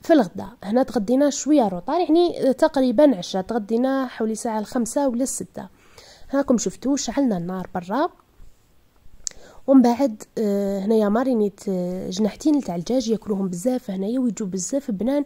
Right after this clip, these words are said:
في الشوا. مارينيتهم عادي، آه، يورت، درت طب-، آه، عفوا دبس نتاع الرمان، آه، درت لي زيبيس. وهنايا شلاضه غسلتها.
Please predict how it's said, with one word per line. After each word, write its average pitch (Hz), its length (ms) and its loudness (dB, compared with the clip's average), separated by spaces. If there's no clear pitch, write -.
في - 120 -4
الشوا. 247 320 -2
مارينيتهم 330 440 0
عادي، 233 560 0
آه، 220 140 0
يورت، 220 680 -2
درت 208 180 -6
طب-، 226 140 -2
آه، 208 340 -4
عفوا 220 340 -4
دبس 214 640 -4
نتاع 220 240 -2
الرمان، 196 480 -2
آه، 226 320 0
درت 262 320 -4
لي 214 60 4
زيبيس. 233 580 -2
وهنايا 240 400 2
شلاضه 190 500 -4
غسلتها. 247 540 -6